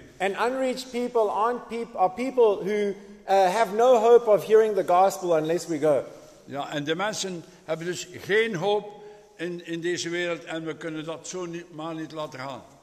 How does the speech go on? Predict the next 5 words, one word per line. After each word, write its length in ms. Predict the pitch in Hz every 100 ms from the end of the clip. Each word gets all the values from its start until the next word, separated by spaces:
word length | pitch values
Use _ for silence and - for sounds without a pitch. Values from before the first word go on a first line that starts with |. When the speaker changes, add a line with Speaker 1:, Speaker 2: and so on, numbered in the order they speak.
| _ -
Speaker 1:
For 120 | - 214
example, 640 | 165 185 208 214 226 262 - - - - - _ _
Speaker 2:
Bijvoorbeeld, 680 | 147 165 190 180 160 196 208 - -
Speaker 1:
we, 240 | 156 214 220
uh, 220 | 208